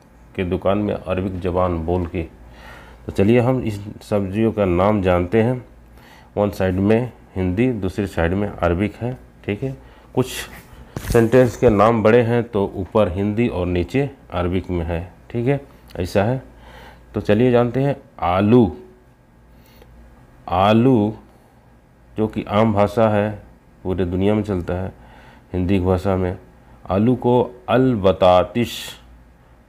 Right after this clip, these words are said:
अल बतातिश, आलू को बोलते हैं अल बतातिश, बतातिश भी बोलेंगे तो भी चलेगा, ठीक है। आलू का चिप्स,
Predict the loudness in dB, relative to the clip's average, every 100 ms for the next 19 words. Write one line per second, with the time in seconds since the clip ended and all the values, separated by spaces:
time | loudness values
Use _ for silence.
0 | _ -2 0 2 2 0 2 2 4 4
1 | 4 0 -2 -4 -6 -14 -18 -20 -20 _
2 | _ -20 -20 -20 -20 -20 -20 -20 -20 -20
3 | -20 -8 -2 0 0 0 0 0 -2 -4
4 | -2 0 0 2 2 2 -2 -4 -6 -20
5 | -20 -20 -18 -6 0 4 4 2 -6 -2
6 | -2 0 0 -2 -4 -4 -2 -2 -2 -4
7 | -2 -2 -6 -8 -18 -20 -20 -18 -8 -6
8 | -6 -8 -12 -20 -20 -20 -20 -20 -4 2
9 | 4 4 2 2 0 0 0 0 -4